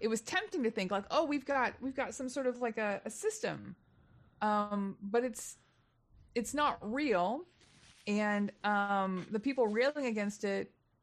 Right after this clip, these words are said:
like, know it's not real, and, like, they're getting more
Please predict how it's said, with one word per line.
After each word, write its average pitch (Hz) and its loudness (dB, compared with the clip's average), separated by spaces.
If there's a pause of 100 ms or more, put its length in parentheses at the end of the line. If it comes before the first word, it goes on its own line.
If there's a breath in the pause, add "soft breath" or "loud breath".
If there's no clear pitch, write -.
(160)
like, 185 0
know 220 4
it's 240 0
not 180 0
real, 170 0
and, 196 -2
like, 175 -2 (160)
they're 196 0
getting 208 2
more 208 2